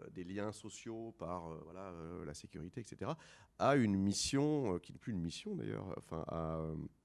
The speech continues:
une stricte gestion, euh, au service d'intérêts, euh, extérieurs à l'o-, au, voilà, au, au, au bloc politique autonome ou à la représentation elle-même.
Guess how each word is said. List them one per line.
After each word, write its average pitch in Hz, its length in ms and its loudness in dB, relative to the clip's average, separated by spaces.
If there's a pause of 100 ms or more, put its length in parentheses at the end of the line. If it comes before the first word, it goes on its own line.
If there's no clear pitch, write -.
(600)
une 80 100 -6
stricte - 480 -8
gestion, 90 640 -4 (440)
euh, 82 680 -4
au 98 120 2
service 95 560 -2
d'intérêts, 90 560 -4
euh, 78 340 -12 (200)
extérieurs 107 640 4
à 90 80 0
l'o-, 90 180 0
au, 82 440 -2
voilà, 117 240 -4
au, 87 120 -8 (440)
au, - 100 -4
au 92 180 -2
bloc 104 360 4
politique 95 420 -4
autonome 120 420 4
ou 98 60 2
à 90 60 2
la 82 60 0
représentation 92 600 -2
elle-même. 117 360 2